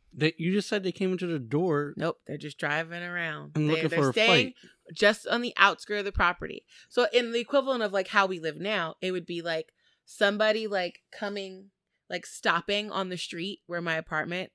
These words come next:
Speaker 1: Mm,
Speaker 2: building is,
Speaker 1: mm-hmm.
Speaker 2: and then just being like, "Hey, Brittany, come out here. Come fight me." Like,
Speaker 1: Mm-hmm.
Speaker 2: technically, they haven't stepped onto the property, but I know they're here for me.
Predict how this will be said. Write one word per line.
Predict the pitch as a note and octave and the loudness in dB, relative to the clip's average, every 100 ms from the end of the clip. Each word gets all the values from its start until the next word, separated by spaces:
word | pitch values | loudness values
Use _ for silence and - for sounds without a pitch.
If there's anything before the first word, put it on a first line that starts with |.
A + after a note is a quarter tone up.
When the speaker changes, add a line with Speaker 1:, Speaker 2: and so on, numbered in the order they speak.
| - | -8
Speaker 1:
Mm, | |
Speaker 2:
building | G3+ - A3 | -2 -2 -2
is, | A#3 C4 | -4 -2
Speaker 1:
mm-hmm. | C3+ A2+ G2+ - _ F#3+ | -2 -2 -6 -10 _ 0
Speaker 2:
and | G3+ | 2
then | G3+ | 2
just | G3+ E3 | -2 2
being | G#3+ G3+ | 4 4
like, | F#3+ F3+ - _ _ _ _ _ _ _ _ | 4 4 0 _ _ _ _ _ _ _ _
"Hey, | A3 C4 C#4 | 8 10 10
Brittany, | A#3+ E4+ D#4 B3 G3+ E3 - - | 12 12 12 10 2 0 -8 4
come | - D4 | 12 12
out | D#4 D#4 D4+ | 12 12 12
here. | C4+ A3 D#3+ D#3+ - - | 12 10 8 2 -6 2
Come | D4 C4 | 6 10
fight | E4+ D#4+ F3+ | 12 12 8
me." | D#3+ G2+ _ _ _ _ - | -4 -6 _ _ _ _ -2
Like, | A3+ A3+ A3 - - | 4 4 4 -6 -20
Speaker 1:
Mm-hmm. | - | -10
Speaker 2:
technically, | - C4 C#4 D4 D4 C4 | 4 6 8 6 2 6
they | A#3 | 6
haven't | A#3 C4 B3 B3+ A3+ | 6 8 8 6 -4
stepped | - B3+ A#3 - - | 0 4 4 2 0
onto | A3 A3 A3 | 4 4 2
the | F#3+ | -2
property, | F3+ A3 A#3+ F3 D3 - G#3 - _ _ _ _ _ _ _ _ | 2 2 4 0 -4 -6 -12 -16 _ _ _ _ _ _ _ _
but | G3+ A3 | 6 6
I | A3+ | 6
know | G#3+ G#3+ G3 | 4 2 6
they're | G3 | 4
here | F#3+ G3 F#3 | 4 0 -2
for | - D3+ | -2 -4
me. | F3+ A#3+ F#3+ | -2 -2 -2